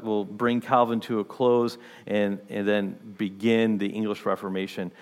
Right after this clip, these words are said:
Uh, next week, we'll do the second half of English Reformation and then the Scottish Reformation. So that's, that's the plan. Um,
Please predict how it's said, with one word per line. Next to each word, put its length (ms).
Uh, 440
next 500
week, 200
we'll 280
do 200
the 60
second 320
half 240
of 100
English 300
Reformation 540
and 160
then 120
the 80
Scottish 420
Reformation. 600
So 160
that's, 220
that's 220
the 100
plan. 380
Um, 480